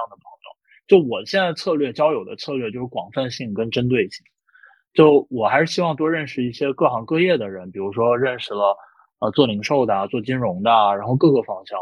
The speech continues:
就这个还是我的兴趣，就是通过人去了解不同行业的工作的情况啊，工作状态等等。然后那针对性的就是，其实就身边有一些好朋友，确实在香港有一些好朋友，那我就会很主动地跟他们说，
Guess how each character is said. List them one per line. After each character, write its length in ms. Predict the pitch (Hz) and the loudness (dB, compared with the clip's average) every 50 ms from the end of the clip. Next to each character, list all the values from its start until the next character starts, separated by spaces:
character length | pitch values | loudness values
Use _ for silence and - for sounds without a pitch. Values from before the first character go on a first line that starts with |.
| 87 - | -10 -6
就 160 | - 156 160 147 | 0 2 2 4
这 140 | - 226 | 4 4
个 80 | 185 139 | 4 4
还 140 | 107 127 127 | 4 2 0
是 40 | 143 | 0
我 120 | 135 - | -2 -4
的 80 | - - | -6 -8
兴 280 | - - 170 151 127 104 | -6 -4 -4 -4 -6 -6
趣， 140 | - 104 92 | -10 -10 -8
就 120 | 120 117 | -8 -6
是 60 | - | -4
通 160 | - 151 151 156 | -2 0 2 4
过 180 | 160 151 135 | 4 4 2
人 240 | 117 104 101 90 95 110 | 2 -2 -4 -6 -6 -4
去 100 | - 135 | 0 0
了 200 | 123 92 87 98 101 | 2 0 0 -2 -8
解 60 | 98 | -14
不 100 | - - | -14 -12
同 100 | - 113 107 | -10 -8 -6
行 340 | 104 - 98 - - - | -4 -4 -4 -4 -4 -4
业 80 | 110 110 | -6 -6
的 100 | 92 87 85 82 _ _ _ _ _ _ _ _ - | -6 -8 -14 -16 _ _ _ _ _ _ _ _ -2
工 120 | - 120 | 0 0
作 120 | 120 127 117 | 2 2 2
的 100 | 104 95 | 2 0
情 240 | - - 85 87 | -4 -10 -14 -12
况 300 | 87 - 127 120 107 98 | -4 0 0 2 2 0
啊， 40 | 98 | -4
工 140 | - - 110 | -4 -6 -6
作 140 | 113 110 104 | -6 -6 -4
状 200 | - 123 107 101 | -2 -4 -4 -4
态 120 | 101 92 | -6 -10
等 200 | 82 - - - | -12 -12 -14 -14
等。 120 | - - - _ _ _ _ - - - _ | -16 -20 -20 _ _ _ _ -20 -20 -6 _
然 120 | - 156 160 | 4 6 6
后 40 | 170 | 6
那 120 | 180 175 | 6 4
针 180 | - - 175 185 | 4 2 2 4
对 160 | 180 170 160 | 4 4 2
性 140 | - 156 139 | 2 -2 -4
的 100 | 123 113 | -4 -4
就 100 | 117 113 | -4 -6
是， 200 | 107 - 113 104 101 _ _ _ _ _ - | -4 -4 -4 -4 -4 _ _ _ _ _ -6
其 140 | - - 123 | -2 0 4
实 340 | 127 151 156 156 156 160 - - _ _ _ - | 6 6 6 6 6 4 2 -2 _ _ _ -8
就 120 | - - 143 | -4 -4 -2
身 180 | - - 160 | 2 2 2
边 140 | 160 170 170 | 2 2 2
有 120 | 143 101 - | 0 0 0
一 60 | - | 0
些 60 | 131 | 0
好 180 | 131 120 98 - | 2 2 0 -2
朋 140 | - 104 107 | -4 -10 -8
友， 60 | 117 | -6
确 140 | 120 - 175 | -2 2 2
实 60 | 151 | 2
在 140 | 131 131 127 | 2 2 0
香 160 | 123 - 139 | -2 0 0
港 140 | 127 123 110 | 0 0 -2
有 80 | 92 92 | -6 -8
一 20 | |
些 60 | 101 | -8
好 200 | 110 104 - 98 - _ | -6 -4 -4 -6 -6 _
朋 100 | - - | -12 -10
友， 100 | 95 117 | -6 -4
那 80 | 139 139 | -2 -2
我 100 | 120 185 | 0 -2
就 80 | 110 226 | -2 -2
会 200 | 156 156 135 - - - _ _ - | -2 -2 -2 -4 -8 -16 _ _ -4
很 180 | - 131 160 | -2 0 2
主 140 | 170 151 113 | 2 2 0
动 160 | 104 123 131 | 0 -2 -4
地 60 | 120 107 | -6 -6
跟 120 | - 117 | -6 -8
他 60 | 120 127 | -6 -6
们 140 | 127 123 | -6 -6
说， 320 | 123 - 135 131 131 131 | -4 0 2 2 2 2